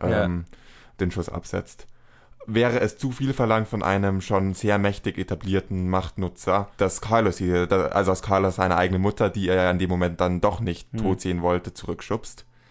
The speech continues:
Speaker 2: Wäre das irgendwie, wäre für mich eine logischere, erklärbare Situation gewesen und hätte, hä-, wäre eine, auch ein schöner Charaktermoment für Kylo Ren gewesen. Für, deswegen muss ich diese Szene, ähm,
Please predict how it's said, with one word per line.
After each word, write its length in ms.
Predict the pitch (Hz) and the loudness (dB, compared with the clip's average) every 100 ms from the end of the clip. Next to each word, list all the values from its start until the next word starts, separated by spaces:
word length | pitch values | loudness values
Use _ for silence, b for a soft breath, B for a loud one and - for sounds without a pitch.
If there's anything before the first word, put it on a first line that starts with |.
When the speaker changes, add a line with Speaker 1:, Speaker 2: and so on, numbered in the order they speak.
| b b b | b b b
Speaker 2:
Wäre 260 | 104 98 95 | 2 4 4
das 380 | 107 - - - | 2 0 -8 -2
irgendwie, 580 | 107 104 98 104 104 98 B B B | 0 0 0 0 0 -4 B B B
wäre 160 | 131 | 2
für 100 | 135 | 4
mich 260 | 127 127 - | 0 0 0
eine 180 | 113 104 | 2 2
logischere, 880 | 107 123 139 - 131 127 131 131 - | 2 2 0 0 -2 0 2 2 -2
erklärbare 640 | 95 104 113 120 113 117 | -4 0 2 0 0 -4
Situation 400 | 120 117 113 117 | -6 -8 -6 -4
gewesen 320 | 110 113 110 | -2 -2 -2
und 280 | 101 104 104 | -4 -4 -2
hätte, 380 | 107 - 107 104 b b b b b b b - | -4 0 0 -2 b b b b b b b -2
hä-, 100 | - 110 | -2 2
wäre 340 | 117 120 117 | 2 4 2
eine, 460 | - 107 104 101 101 - - | 2 2 2 2 0 -2 -2
auch 140 | 120 | 0
ein 120 | 110 | 0
schöner 220 | 104 110 | 2 0
Charaktermoment 840 | 107 104 98 101 98 98 95 95 92 | 2 0 0 0 0 0 0 -2 -2
für 100 | 95 | -4
Kylo 280 | 98 92 | 0 0
Ren 180 | 92 90 | 0 0
gewesen. 320 | 85 87 87 | -2 -4 -8
Für, 160 | 85 - - - - - | -10 -12 -16 -16 -14 -6
deswegen 440 | 95 95 95 95 90 | -6 -2 -2 -2 -4
muss 240 | 107 107 | -2 0
ich 100 | 104 | -2
diese 220 | 101 95 | -6 -6
Szene, 520 | 95 101 98 95 95 - | -4 -2 2 2 2 2
ähm, 440 | 90 92 92 92 | 2 2 0 -2